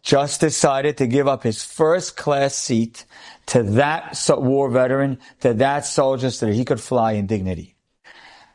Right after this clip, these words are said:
And the man sat in row fifteen, you know, with the tight legs and the whole thing, and,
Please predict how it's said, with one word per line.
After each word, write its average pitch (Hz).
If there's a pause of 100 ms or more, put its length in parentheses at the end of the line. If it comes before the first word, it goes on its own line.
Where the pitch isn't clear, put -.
(160)
And 127
the 131
man 131
sat 143
in 113
row 120
fifteen, 151 (400)
you 143
know, 143
with 151
the 127
tight 143
legs 160
and 131
the 123
whole 143
thing, 139 (340)
and, 143